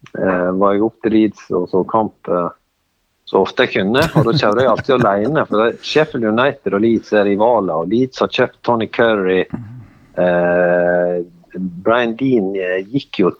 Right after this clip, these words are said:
fra Sheffield United til Leeds. Jeg erstattet Brian Deane i Sheffield. Eh, det hater, Sheffield United hater jo, eh, Leeds, som var det beste laget i området der, som kjøpte alle beste spillerne, har gjort det historisk sett opp gjennom året, og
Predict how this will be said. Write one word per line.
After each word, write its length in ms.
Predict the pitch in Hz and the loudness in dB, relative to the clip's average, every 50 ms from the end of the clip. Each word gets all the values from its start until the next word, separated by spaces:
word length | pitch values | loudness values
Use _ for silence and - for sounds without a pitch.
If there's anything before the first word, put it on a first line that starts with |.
| - - - | -8 -10 -4
fra 180 | - 123 139 117 | 0 2 2 2
Sheffield 460 | - - 123 120 - - 110 101 95 | 2 0 0 -2 -2 -4 -4 -2 0
United 440 | 104 107 113 107 - 107 101 90 - | 0 0 0 -2 -2 -2 -2 -2 0
til 140 | - 107 110 | 0 0 2
Leeds. 440 | 127 131 139 143 143 - - - - | 4 2 2 0 -2 -8 -14 -10 -4
Jeg 240 | - 101 117 117 113 | 0 0 2 2 2
erstattet 480 | 110 - - - 147 135 - - 107 92 | 0 0 -2 -2 -4 -2 -2 -2 -2 0
Brian 280 | 98 101 98 98 98 95 | 0 0 0 0 -2 -2
Deane 260 | 98 98 98 95 95 | -2 -2 -2 -2 -2
i 80 | 92 - | -2 0
Sheffield. 540 | 127 135 131 131 - 104 98 101 123 156 - _ _ _ _ _ _ _ _ _ - - _ _ | 0 0 0 0 0 0 0 0 0 -2 -6 _ _ _ _ _ _ _ _ _ -20 -20 _ _
Eh, 200 | 90 85 85 87 87 | -2 0 0 0 0
det 140 | 92 98 - | 0 0 0
hater, 640 | - - 117 107 107 104 - - - 135 120 107 98 | 0 0 2 2 2 0 -2 -2 0 0 2 0 0
Sheffield 400 | - 120 113 - - 120 110 113 | -2 -2 -4 -2 -2 -2 0 0
United 220 | 117 113 - 113 | 0 -2 -2 -6
hater 560 | - - - 95 98 101 - - - 151 131 113 | -4 -2 0 2 2 0 0 0 0 0 0 2
jo, 100 | 95 90 87 87 85 87 | 0 -2 -2 -4 -4 -6
eh, 300 | 90 87 85 87 87 90 90 | -6 -6 -6 -6 -6 -4 -2
Leeds, 360 | 101 120 131 120 - - - | 0 2 2 2 0 -2 -6
som 120 | - 92 92 | -6 -2 0
var 100 | 104 113 | 0 0
det 100 | 107 101 | 0 0
beste 240 | 98 - - - | -2 -4 -4 -2
laget 240 | 120 113 107 110 104 | 0 0 0 0 0
i 60 | 98 | -2
området 420 | 95 98 104 113 117 120 101 92 90 | -4 -2 0 0 0 0 -2 -4 -6
der, 220 | 95 90 90 90 - | -10 -10 -10 -10 -12
som 120 | 110 98 | -14 -8
kjøpte 400 | - - 104 - - _ - 107 | -4 -4 -4 -4 -2 _ -2 0
alle 240 | 98 98 107 113 107 95 | 0 0 0 0 0 0
beste 420 | 101 95 - - - - 117 95 - _ _ _ _ _ _ _ _ _ _ _ _ _ _ _ _ - | -2 -4 -4 -4 -4 -2 -2 -2 -4 _ _ _ _ _ _ _ _ _ _ _ _ _ _ _ _ 2
spillerne, 420 | 120 113 123 147 147 135 117 117 | 2 4 4 2 2 2 0 0
har 100 | 113 110 | 0 0
gjort 220 | 120 131 135 - - | 0 0 0 0 0
det 100 | 127 120 120 | 0 0 0
historisk 380 | - - 135 131 120 117 - - | 0 0 0 2 2 0 0 -2
sett 200 | 113 95 - - | -2 -2 -2 -4
opp 120 | 113 - 127 | -4 -2 -2
gjennom 220 | 120 120 117 120 131 | -2 0 0 0 2
året, 220 | 139 131 117 101 | 2 2 2 2
og 160 | 98 101 101 | 0 0 0